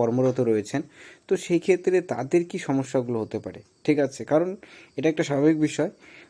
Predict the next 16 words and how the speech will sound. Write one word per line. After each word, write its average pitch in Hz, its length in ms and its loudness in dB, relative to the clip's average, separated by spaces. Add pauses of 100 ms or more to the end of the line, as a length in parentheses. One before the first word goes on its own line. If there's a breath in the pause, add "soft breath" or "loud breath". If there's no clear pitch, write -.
(160)
অনেকে 175 220 6 (100)
আছেন 175 240 -2 (200)
যারা 147 260 4
মনে 147 200 0
করো 143 140 2 (220)
ব্যাপারটা 127 340 0 (220)
যে 123 120 2 (1080 soft breath)
বিবাহের 131 420 4 (200)
আগে 127 180 2 (100)
তারা 135 220 4
চাকরি 127 280 -2
পেয়েছেন, 123 340 -4 (320)
এখনও 139 360 -2
তারা 123 200 2
এখন 127 220 -4
চাকরি 117 180 -4